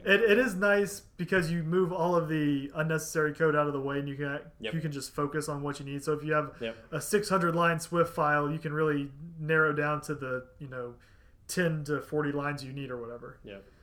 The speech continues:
Speaker 2: And,
Speaker 1: So
Speaker 2: well, and another nicety of this is you can collapse each scope section.
Speaker 1: Oh, really? Is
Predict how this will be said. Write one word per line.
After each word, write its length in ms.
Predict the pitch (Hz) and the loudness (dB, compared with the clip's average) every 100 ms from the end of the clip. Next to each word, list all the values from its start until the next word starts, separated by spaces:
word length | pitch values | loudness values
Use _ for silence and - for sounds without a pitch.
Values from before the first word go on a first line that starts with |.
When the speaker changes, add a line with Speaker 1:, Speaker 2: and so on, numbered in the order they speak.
| - | -2
Speaker 2:
And, 160 | 160 - | -2 4
Speaker 1:
So 60 | |
Speaker 2:
well, 120 | 185 175 | 4 4
and 160 | 151 | 0
another 340 | 170 160 156 127 | 2 2 2 2
nicety 800 | 123 123 127 127 147 120 110 110 | 0 2 0 -2 -6 -6 -6 -2
of 280 | 117 123 - | 2 2 0
this 280 | 104 95 - | -4 -6 -8
is 200 | 110 110 | -10 -10
you 120 | 107 | -10
can 240 | 113 101 | -10 -12
collapse 640 | - 104 107 107 98 - - | -12 -4 -2 -2 -4 -12 -10
each 340 | 117 101 - - | -10 -10 -14 -14
scope 460 | - - 107 95 - - _ | -12 -4 -4 -6 -14 -20 _
section. 400 | - 98 - - - - - - - 175 | -12 -10 -10 -20 -20 -20 -20 -12 -2 4
Speaker 1:
Oh, 60 | |
really? 280 | 160 160 | 6 6
Is 80 | 196 | 4